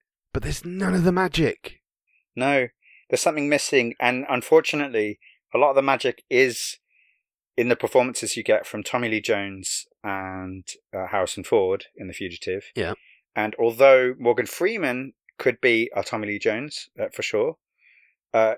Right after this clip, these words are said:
Speaker 2: Keanu's not Harrison Ford. I mean, he's got so m-, few lines in this as well, and that was weird for me. Like, his dialogue is minimal, no?
Speaker 1: Well, that's not a bad thing. Um,
Speaker 2: <laughs> Yeah, but that's, that's telling.
Speaker 1: interestingly, though, Andrew Davis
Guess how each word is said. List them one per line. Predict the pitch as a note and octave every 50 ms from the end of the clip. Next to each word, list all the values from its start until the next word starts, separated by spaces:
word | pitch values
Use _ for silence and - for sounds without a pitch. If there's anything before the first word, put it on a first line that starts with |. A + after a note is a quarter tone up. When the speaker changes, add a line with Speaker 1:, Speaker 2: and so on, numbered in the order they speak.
| _ _ -
Speaker 2:
Keanu's | - C3+ A#2 A2+ A2 G#2 G2+ G#2+
not | G#2 G2 F#2+ F#2 E2+ - _ _ _ - - -
Harrison | G2 F#2 F2 - G2 E2+
Ford. | - - F#2+ F#2 F#2 F2+ - -
I | G#2 G2+
mean, | G#2+ G2+ G2 _ _ _ _ _ _
he's | _ - B2+ -
got | - - C3 -
so | - - - D3 C#3
m-, | C3+ C3 B2+ C3 C3+ -
few | - - - - - - - C3+ C3 B2
lines | A#2 A#2+ B2 C3+ C#3+ C#3 A#2+ -
in | G2+ F2+ F2
this | E2+ - -
as | F2+ F2
well, | A2 A2+ G2+ F#2+
and | F#2 F#2
that | - A#2+ B2+ - -
was | G2+ F#2 - -
weird | G#2 G2 F2+ E2+ -
for | - -
me. | D#2 C#2+ D#2 E2 _ _ _ _ _ _ _ -
Like, | F2+ - - - _ _ _ _ _ _ _ _ _ _
his | - C#3+ -
dialogue | - C3 C3+ C#3+ C#3 G#2+ F2+ F2
is | D#2+ E2
minimal, | F2 F2 F#2 G2 F2+ F2 E2+ E2+ E2 E2 D#2+ - _ _ _ -
no? | G2 G2 B2
Speaker 1:
Well, | C#3 C3+
that's | B2+ A#2 - -
not | C3+ A2 G2
a | E2+
bad | - G#2 G2+ G#2 -
thing. | - - D#2+ E2 F2 E2 - _ _ _ _ _ _ _ _ _ _ _ _ _ _ _ _ - - - - _ _ -
Um, | A#2+ A#2+ A#2 A#2 A#2 A2+ - _
Speaker 2:
<laughs> | _ _ _ - A#2+ - - -
Yeah, | - - -
but | - - - - - -
that's, | - D3+ - - - -
that's | - - B2 - - -
telling. | B2 G#2+ A#2+ A#2 G#2 D#3
Speaker 1:
interestingly, | E3 E3 - E3 - - C3+ A2 G2 G2 G2+ F#2
though, | F#2+ G2 G#2+
Andrew | A2+ A#2 G#2 G#2+ A2+
Davis | F#2+ A#2 A2 G2+ G2+ -